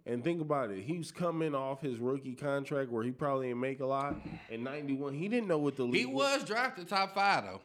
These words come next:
Speaker 1: Yeah, but
Speaker 2: So he did at
Speaker 1: but
Speaker 2: least
Speaker 1: he
Speaker 2: have a
Speaker 1: was, it
Speaker 2: nice
Speaker 1: was, but
Speaker 2: rookie
Speaker 1: it was
Speaker 2: salary.
Speaker 1: like, uh, motherfuckers didn't even know he, who he was top five.
Speaker 2: But he went top five.
Speaker 1: Yeah, but I'm just saying, though, I don't think it was enough. It cl-, it clearly wasn't enough.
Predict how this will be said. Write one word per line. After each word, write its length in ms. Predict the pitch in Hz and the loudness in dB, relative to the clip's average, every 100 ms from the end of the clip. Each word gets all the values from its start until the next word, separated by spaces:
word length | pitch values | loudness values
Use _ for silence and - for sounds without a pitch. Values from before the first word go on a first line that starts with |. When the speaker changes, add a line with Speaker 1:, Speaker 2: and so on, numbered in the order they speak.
| - | -8
Speaker 1:
Yeah, 220 | - 170 | 0 0
but 220 | 139 127 123 | 2 0 2
Speaker 2:
So 40 | |
he 160 | 160 180 | 0 0
did 260 | 185 190 | 2 2
at 60 | 175 | 2
Speaker 1:
but 40 | 170 | 2
Speaker 2:
least 220 | 139 135 | 2 4
Speaker 1:
he 60 | |
Speaker 2:
have 120 | 170 160 | 4 4
a 40 | |
Speaker 1:
was, 100 | 185 | 0
it 40 | 151 | 4
Speaker 2:
nice 280 | 165 165 | 4 4
Speaker 1:
was, 140 | 196 160 | 4 0
but 100 | 127 | 0
Speaker 2:
rookie 260 | 175 165 190 | 2 2 2
Speaker 1:
it 20 | |
was 100 | 190 | 4
Speaker 2:
salary. 220 | 131 131 | 6 6
Speaker 1:
like, 220 | 160 156 147 | 4 0 0
uh, 40 | |
motherfuckers 480 | 131 156 180 185 170 | 0 2 0 0 -2
didn't 160 | 156 156 | 0 0
even 180 | 147 135 | 2 2
know 160 | 131 | 2
he, 120 | 131 | 2
who 460 | 131 123 110 143 139 | 0 -2 0 2 2
he 140 | 139 120 | 2 2
was 400 | 104 127 127 - | 2 2 0 -4
top 260 | 113 85 | -6 -6
five. 160 | - 82 | -6 -4
Speaker 2:
But 120 | 135 | 0
he 80 | 135 | 0
went 260 | 147 156 139 | 0 -2 -2
top 240 | 117 104 | -4 -4
five. 240 | 117 110 - - - | -6 -6 -8 -14 -4
Speaker 1:
Yeah, 240 | 113 101 | 0 0
but 160 | 90 113 | 0 0
I'm 240 | 135 139 | 0 0
just 220 | 117 104 - | 0 -2 -2
saying, 300 | 110 98 90 | -2 0 -2
though, 100 | 92 | 0
I 80 | |
don't 200 | 123 135 | 2 2
think 200 | 139 135 | 0 0
it 40 | 123 | 0
was 200 | 113 104 | 0 0
enough. 340 | 117 139 120 - | 0 0 0 -4
It 160 | 123 120 | -10 -2
cl-, 220 | 180 190 | -2 -2
it 160 | 147 110 | -4 -2
clearly 440 | 170 185 165 127 | 2 2 2 0
wasn't 240 | 113 101 98 | 2 0 -2
enough. 320 | 92 73 | -4 -6